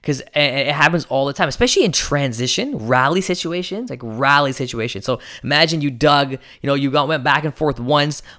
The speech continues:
ball came back over, we passed it. If, if that middle who's scrambling from offense to defense now, if you see they're out of position or they're favoring one side of the court, you can set the opposite side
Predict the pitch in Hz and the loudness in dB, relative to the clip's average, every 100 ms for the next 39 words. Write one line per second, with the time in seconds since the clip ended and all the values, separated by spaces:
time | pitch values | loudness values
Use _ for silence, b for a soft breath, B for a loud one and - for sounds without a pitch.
0 | - 113 160 160 - 151 143 139 143 143 | -6 4 4 4 0 -2 2 2 4 0
1 | 139 156 - B - 160 202 - 127 135 | 2 -2 -4 B 2 4 6 4 4 0
2 | 160 165 b b 120 123 - - 139 120 | -4 -4 b b -8 -8 -12 -8 -4 2
3 | 185 170 190 208 165 151 151 - - 160 | 2 4 4 6 6 4 0 -2 0 0
4 | 175 226 185 156 156 131 156 165 - 160 | 4 4 4 4 2 -2 0 0 0 -2
5 | 147 123 220 220 160 - 123 123 135 B | -2 0 0 0 -2 -2 0 0 -2 B
6 | B B 139 - 226 - 233 175 151 165 | B B -2 2 2 2 4 4 2 -2
7 | 175 143 131 240 151 117 165 185 b b | -2 -2 0 0 0 -2 -4 -10 b b
8 | b 160 156 165 - 160 180 175 165 143 | b 4 6 4 2 4 6 8 6 6
9 | 170 180 165 156 147 - 262 262 - 185 | 2 2 2 4 2 2 2 0 -2 0
10 | 147 - - 113 - 71 - | 0 -2 -4 -6 -4 -6 -6